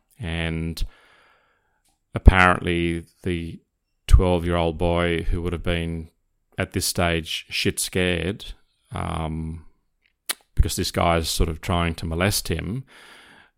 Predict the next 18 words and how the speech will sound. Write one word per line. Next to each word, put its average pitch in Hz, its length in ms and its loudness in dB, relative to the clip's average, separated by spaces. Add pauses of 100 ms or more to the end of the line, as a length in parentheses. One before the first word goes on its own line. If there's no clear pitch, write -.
(200)
And 90 140 -4
what 98 140 4
happens 85 420 0
next 92 400 0
is 85 240 -4
that 87 240 -6
the 87 180 -2
seventeen-year-old 87 920 0
grabs 87 540 2 (100)
a 85 580 -4 (560)
large 85 800 -2 (100)
rock 101 540 2 (1120)
and 82 600 -4 (640)
completely 87 640 2
stoves 85 560 4
his 80 180 -4
head 87 220 2
in. 80 300 -2